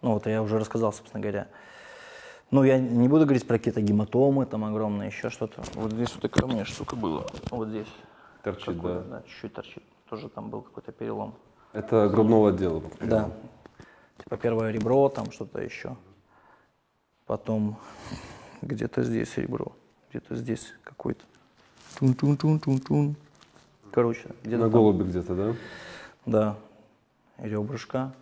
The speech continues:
Speaker 1: Колено. Передней крестообразной связки нету с две тысячи восьмого года.
Speaker 2: Сотрясение?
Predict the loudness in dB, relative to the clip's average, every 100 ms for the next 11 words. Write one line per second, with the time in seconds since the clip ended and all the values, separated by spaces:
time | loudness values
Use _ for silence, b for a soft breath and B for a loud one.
0 | _ _ -2 2 2 2 -2 -6 -18 _
1 | _ _ _ 4 6 6 4 2 -2 0
2 | 2 2 2 0 2 2 0 -2 -2 -4
3 | -6 -6 -8 -4 -4 -4 -8 -12 -10 -8
4 | -6 -6 -4 -6 -10 -20 -8 -4 0 4
5 | 4 4